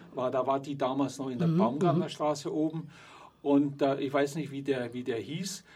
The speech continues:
Speaker 1: Auf jeden Fall, der hat mich dann auch begrüßt. „Wer bist du, was machst du?“ Und wie es halt so ist, und das ist das erste Mal
Speaker 2: Mhm,
Speaker 1: gewesen, dass
Speaker 2: mhm.
Speaker 1: ich, äh, einen Transmann, äh, erlebt habe. Und das muss gewesen sein,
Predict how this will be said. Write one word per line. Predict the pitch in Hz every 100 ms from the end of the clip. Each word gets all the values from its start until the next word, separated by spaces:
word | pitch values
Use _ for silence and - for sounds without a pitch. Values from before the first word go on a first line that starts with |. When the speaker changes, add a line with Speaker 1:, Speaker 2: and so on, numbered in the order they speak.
| -
Speaker 1:
Auf | 143 139
jeden | 143 156 151
Fall, | 151 139 139
der | 139 131 147
hat | 147
mich | 147 135
dann | 147 143
auch | 135 135
begrüßt. | - 120 123 170 190 - 139 -
„Wer | 123
bist | - 151 -
du, | 147
was | 123 117
machst | 107 - -
du?“ | 143
Und | 127
wie |
es | 139 -
halt | 123
so | 143
ist, | - 147
und | 147
das | 135 -
ist | - -
das | - -
erste | 123 - 139
Mal | 139 139
Speaker 2:
Mhm, |
Speaker 1:
gewesen, | 170 139 139 139
dass | 139 139
Speaker 2:
mhm. | 165
Speaker 1:
ich, | 139 - - - - - -
äh, | 139 131 104
einen | 131 123 120
Transmann, | 117 131 147 151 151 143
äh, | - - -
erlebt | 135 127 143 135
habe. | 156 147 147
Und | 139 135
das | 131 -
muss | 135 151
gewesen | 160 117 120 127 143
sein, | 139 135 139